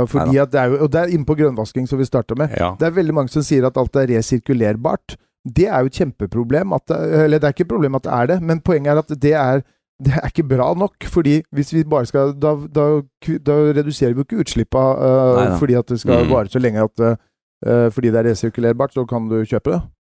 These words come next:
Speaker 2: Men før vi slipper grilltema, så er det jo et an-, en annen utfordring med, med griller. Eh,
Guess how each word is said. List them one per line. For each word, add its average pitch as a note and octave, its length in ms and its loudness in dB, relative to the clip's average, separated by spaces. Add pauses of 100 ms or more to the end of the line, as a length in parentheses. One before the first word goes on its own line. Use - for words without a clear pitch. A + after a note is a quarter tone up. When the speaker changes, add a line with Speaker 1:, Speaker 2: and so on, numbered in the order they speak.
(140)
Speaker 2:
Men B2+ 140 -2
før G#2 220 0
vi A2 80 -2
slipper G#2 460 0
grilltema, F2+ 1000 0 (200)
så F#2 180 0
er D#2 40 -4
det F#2+ 60 -2
jo G#2 80 0
et F#2 140 -2
an-, F2 340 -4
en F#2+ 100 -4
annen E2+ 260 -4
utfordring E2 360 -6
med, E2 280 -6
med E2+ 180 -6
griller. F2 440 0 (720)
Eh, F2+ 540 -2